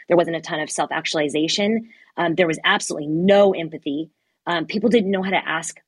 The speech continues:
hard questions. People were very tentative whenever they would speak. And it wasn't good environments. And these were large companies that had, you know, kind of, if you're in front of me, you know, air quotes, powerful leaders. So I started taking a look at what does it mean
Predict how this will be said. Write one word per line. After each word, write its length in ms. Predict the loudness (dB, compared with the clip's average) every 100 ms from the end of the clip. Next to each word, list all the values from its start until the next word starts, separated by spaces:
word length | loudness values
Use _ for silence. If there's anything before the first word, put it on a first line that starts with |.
| -4
hard 280 | 0 0
questions. 560 | -2 -6 -6 -4 -4 -6
People 240 | -8 -4
were 120 | -2 0
very 260 | 2 0
tentative 580 | -4 -6 -4 0 0 0
whenever 420 | -2 -2 0 0
they 120 | -2
would 180 | -2 -4
speak. 500 | -8 0 0 0 -4 _ -20 _ _
And 320 | -2 2 2 2
it 140 | -2
wasn't 540 | 2 4 4 2 0 -2
good 200 | 2 4
environments. 560 | 4 2 2 0 -4
And 80 | 0
these 160 | 2 2
were 100 | 0
large 320 | 2 0 0
companies 460 | -6 -4 -2 -2 -2
that 140 | -4
had, 220 | -2 -2 -4 _ -2
you 80 | 2
know, 120 | 2
kind 200 | 2 0
of, 100 | 0 _ _
if 140 | -8 0
you're 100 | 0
in 100 | 0
front 220 | 0 0
of 40 |
me, 200 | 0 -4 -4
you 140 | -2
know, 160 | -2 -2 _ _ _ _ _ 0
air 180 | 2 2
quotes, 400 | 0 -2 -2 -4
powerful 560 | 0 4 4 2 0
leaders. 560 | 0 0 -2 -6 -12 -16 _ _ _ -6
So 60 | -2
I 60 | 0
started 280 | 2 0
taking 320 | 2 0 0 0
a 60 |
look 160 | 0 0
at 120 | -2
what 280 | 0 2 4
does 160 | 4
it 100 | 0
mean 320 | -4 -4 -4